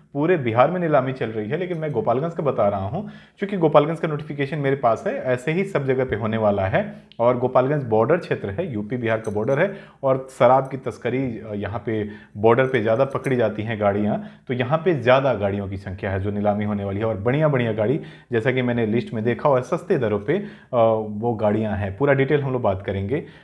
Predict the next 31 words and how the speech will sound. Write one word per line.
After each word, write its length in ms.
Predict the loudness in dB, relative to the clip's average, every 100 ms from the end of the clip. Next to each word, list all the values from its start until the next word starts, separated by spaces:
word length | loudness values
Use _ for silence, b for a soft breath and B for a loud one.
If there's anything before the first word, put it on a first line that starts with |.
| _
थोड़ा 80 | -2
सा 80 | 2
मैं 160 | 2 2
स्क्रीन 280 | 2 0
पे 80 | 2
आपको 160 | 2 2
ले 100 | -2
चलूँगा, 320 | -2 -2 -2
नोटिफिकेशन 540 | -2 -4 -4 -6 -6
आपको 160 | -4 -4
दिखा 220 | 0 0
दूँ। 180 | 0 0
ये 140 | 0
समाहरणालय 680 | 0 0 0 0 0 0 0
गोपालगंज 400 | 0 0 -2 -4
की 60 | -6
तरफ 180 | -6
से 260 | -4 -4 -4 B B B
ये 140 | -2 0
मध्य 340 | 2 2 2
बिहार 380 | 0 0 2 2
मद्य 240 | 0 -4
निषेध 460 | -6 -4 -2 -4 -6 -12
और 380 | -4 -4 -4 -6
उत्पाद 380 | -4 2 4 2
अधिनियम 380 | -2 -4 -6 -4
दो 80 |
हज़ार 140 | -4 -4
सोलह 220 | -4 -4
के 80 | -2
तहत 460 | -2 -2 -4 -18